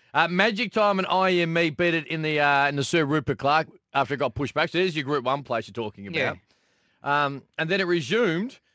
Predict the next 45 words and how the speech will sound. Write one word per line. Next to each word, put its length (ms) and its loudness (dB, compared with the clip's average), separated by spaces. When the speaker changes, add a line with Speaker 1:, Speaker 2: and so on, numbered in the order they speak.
Speaker 1:
in 100 -10
that 160 -4
King 180 -4
of 120 -4
Sparta 380 0
race 240 0
in 60 -8
the 80 -8
Expressway, 500 -2
the 80 -4
Group 200 -2
Two, 160 -4
which 160 -6
it 80 -6
is 100 -8
touched 260 -2
on. 100 0
<laughs> 20 -6
It, 240 -2
it, 220 0
it's, 340 -4
I, 240 0
I, 160 2
Speaker 2:
So 60 0
the 40 4
Speaker 1:
I 20 2
Speaker 2:
horse 220 0
has 100 -2
won 340 0
over 240 2
a 40 2
million 340 2
dollars. 400 0
Speaker 1:
Yep. 160 -4
Speaker 2:
And 100 -4
there's 100 0
no 180 2
other 140 2
runner 240 2
that's 240 -4
earned 240 -2
over 220 0
two 180 -2
hundred. 400 -2
Speaker 1:
Nope. 180 -4